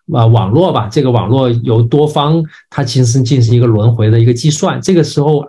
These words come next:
会更安全，但是呢，它会有一些计算时间啊，一些，一些问题，啊，对，这个就是对N P C的一个解释。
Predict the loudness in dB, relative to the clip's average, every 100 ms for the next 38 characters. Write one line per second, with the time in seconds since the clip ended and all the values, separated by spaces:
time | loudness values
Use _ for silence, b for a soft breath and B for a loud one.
0 | _ -2 0 0 -2 0 0 0 -2 -2
1 | -2 -2 -2 -4 -6 -2 0 0 0 0
2 | 0 0 -4 B B 0 2 2 -2 -2
3 | 0 0 0 0 -2 -2 0 0 -2 -2
4 | -2 -2 -10 -14 _ _ -12 -6 -4 0
5 | 2 2 2 0 0 0 0 0 0 0
6 | 0 0 -2 -2 -2 0 -2 -2 -4 -4
7 | -6 -4 -6